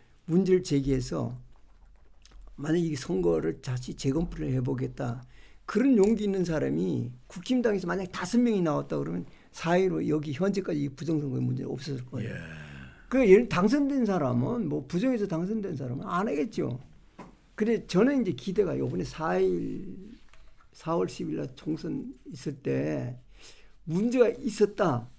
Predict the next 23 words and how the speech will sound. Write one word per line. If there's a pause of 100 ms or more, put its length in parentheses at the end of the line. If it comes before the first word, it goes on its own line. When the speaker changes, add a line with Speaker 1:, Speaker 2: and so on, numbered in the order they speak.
(540)
Speaker 1:
그럼
내가
당선되고
안
당선,
떨어지고 (280)
상관하지
않고요.
당선된
사람
중에서 (520)
문제가
있다
그러면 (320)
한번
문제를
제기해서 (520)
법원에다
한번, (200)
그
검찰에도
고발하고
한번,